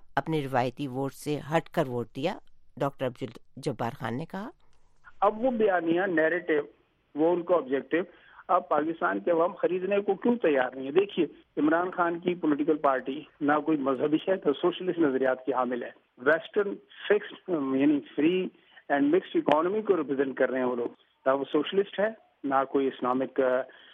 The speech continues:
Speaker 2: system کی وہ بات کر رہے ہیں۔ اس کا مطلب یہ ہے کہ عوام جو ہیں کسی بھی سسٹم کے تحت رہتے ہوئے اپنے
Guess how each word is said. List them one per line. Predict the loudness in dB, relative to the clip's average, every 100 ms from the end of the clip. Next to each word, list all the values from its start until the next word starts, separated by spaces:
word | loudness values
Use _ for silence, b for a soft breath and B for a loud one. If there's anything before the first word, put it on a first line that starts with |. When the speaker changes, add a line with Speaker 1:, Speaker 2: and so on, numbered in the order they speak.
| B B -6
Speaker 2:
system | -6 -2 0 2
کی | 2
وہ | 2 2
بات | 0 -4
کر | -10 -12
رہے | -14
ہیں۔ | -20 _ _ _ _ _ -4
اس | 0
کا | 0
مطلب | 0 0 2
یہ | 2
ہے | 2 0
کہ | -2
عوام | 0 2 2 2
جو | 0
ہیں | 0 -4 b -2
کسی | 0 2 2
بھی | 2
سسٹم | 2 0 0 -2 0
کے | -2
تحت | 0 0 0
رہتے | 0 0
ہوئے | 0 0 -2 B B B B 0
اپنے | 0 0 -2 0 0